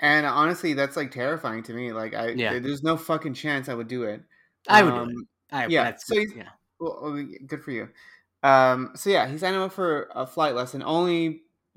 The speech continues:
Speaker 1: so Sean can snoop around while
Speaker 2: Yeah.
Speaker 1: the lesson happens, essentially.
Speaker 2: Mm-hmm.
Speaker 1: So the lesson starts, I guess, and Sean
Speaker 2: Mm-hmm.
Speaker 1: is going through the whole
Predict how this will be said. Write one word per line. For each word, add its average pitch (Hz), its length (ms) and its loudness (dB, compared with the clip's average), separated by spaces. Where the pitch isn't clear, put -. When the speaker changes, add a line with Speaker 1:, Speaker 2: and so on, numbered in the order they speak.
Speaker 1:
so 139 360 0
Sean 143 300 0
can 143 120 -6
snoop 139 240 -10
around 123 400 -2
while 120 140 2
Speaker 2:
Yeah. 117 80 -4
Speaker 1:
the 113 40 -6
lesson 113 260 -8
happens, 107 340 -12
essentially. 107 520 -16
Speaker 2:
Mm-hmm. 123 180 -16
Speaker 1:
So 135 520 2
the 135 100 -12
lesson 156 720 0
starts, 131 460 0
I 143 80 -4
guess, 131 360 -2
and 123 140 -8
Sean 127 360 -2
Speaker 2:
Mm-hmm. 120 100 -4
Speaker 1:
is 113 200 -12
going 123 340 -6
through 120 240 -6
the 113 260 -2
whole 117 420 -8